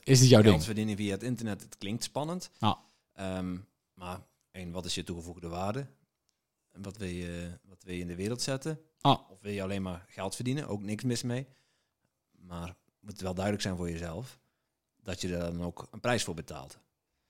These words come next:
Speaker 1: Ja,
Speaker 2: Eh,
Speaker 1: gratis geld is er voor niemand.
Speaker 2: Die, die prijs die je daarvoor betaalt, zeg jij, betaal dan eerst, eh, energie, steek dan eerst energie en tijd erin om te ontdekken of je het leuk vindt. En ga dan eens kijken of je er eventueel een verdiepingscursus over kunt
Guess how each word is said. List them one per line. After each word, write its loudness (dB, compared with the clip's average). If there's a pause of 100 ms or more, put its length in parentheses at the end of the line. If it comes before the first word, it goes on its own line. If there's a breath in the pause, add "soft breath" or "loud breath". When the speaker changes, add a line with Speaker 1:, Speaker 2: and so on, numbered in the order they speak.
Speaker 1:
Ja, 8
Speaker 2:
Eh, -12
Speaker 1:
gratis 10
geld 12
is 8
er 6
voor 8
niemand. 4
Speaker 2:
Die, -8
die -12
prijs 2
die 2
je 2
daarvoor 2
betaalt, 0
zeg 0
jij, 2
betaal -2
dan -2
eerst, 0 (400)
eh, -6 (100)
energie, -6
steek -2
dan -4
eerst -2
energie -4
en -6
tijd -4
erin -6 (200)
om -20
te -10
ontdekken -6
of -12
je -14
het -6
leuk -4
vindt. -8
En -10
ga -4
dan -2
eens -4
kijken -2
of -8
je -6
er -4
eventueel -4
een -6
verdiepingscursus -8
over -12
kunt -14